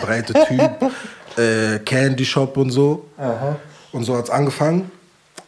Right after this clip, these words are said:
Speaker 1: Ähm, aber so ein be-, bewusstes Gefühl dafür kam erst so zweitausenddreizehn, vierzehn.
Speaker 2: Mhm.
Speaker 1: Durch Kendrick Lamar sogar, würde ich sagen. Das war so das erste Mal, wo ich gecheckt hab, ah, da,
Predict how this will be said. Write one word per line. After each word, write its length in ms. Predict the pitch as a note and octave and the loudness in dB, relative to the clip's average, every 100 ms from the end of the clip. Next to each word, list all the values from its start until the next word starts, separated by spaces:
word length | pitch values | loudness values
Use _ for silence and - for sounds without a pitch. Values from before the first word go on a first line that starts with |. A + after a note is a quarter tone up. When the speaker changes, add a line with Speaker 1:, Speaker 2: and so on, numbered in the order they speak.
| _ - | _ -6
Speaker 1:
Ähm, 760 | B2 A#2 A2+ A2 A2 G#2 F#2 - | -2 -2 -2 -2 -4 -6 -6 -6
aber 160 | G#2+ | -4
so 80 | A2 | -4
ein 120 | G#2+ | -4
be-, 160 | G#2+ G2+ F#2+ | -6 -8 -10
bewusstes 680 | G#2 G2+ A#2+ D3+ - C#3+ - | -8 -2 0 -2 -2 -4 -4
Gefühl 380 | - - C3+ B2 | -10 -2 0 2
dafür 380 | A#2 B2 - A2+ | 0 0 -4 -6
kam 300 | A#2+ A#2 G#2 | -4 -4 -4
erst 280 | A2 A2 | -4 -4
so 100 | - | -8
zweitausenddreizehn, 1160 | G#2 - G#2+ G#2 G2+ F#2+ - G2+ A2 - G#2+ G2+ | -10 -6 -4 -4 -6 -8 -6 -6 -6 -8 -8 -8
vierzehn. 880 | - - A2 G#2+ - G#2+ G#2+ G2+ G2+ _ _ | -10 -10 -8 -10 -10 -10 -10 -12 -16 _ _
Speaker 2:
Mhm. 340 | - F2+ G2 C#3 | -6 -4 -2 0
Speaker 1:
Durch 180 | B2+ - | -2 -2
Kendrick 260 | C3+ A#2 | -2 -2
Lamar 320 | G#2 G#2+ A2+ | -4 -4 -4
sogar, 220 | F2 D#2 D#2 | -4 -8 -8
würde 140 | D2+ | -10
ich 80 | - | -10
sagen. 260 | D2 D2 | -10 -10
Das 140 | D#2 - | -10 -8
war 100 | F2+ | -6
so 80 | F2 | -6
das 140 | E2+ | -8
erste 280 | E2 F2+ - | -6 -8 -8
Mal, 100 | E2 | -10
wo 20 | |
ich 100 | E2+ | -12
gecheckt 320 | - - F2 - | -14 -14 -12 -10
hab, 220 | D#2+ - | -10 -8
ah, 160 | D#2+ | -8
da, 420 | E2 F2 F#2+ G#2+ | -6 -4 -2 -4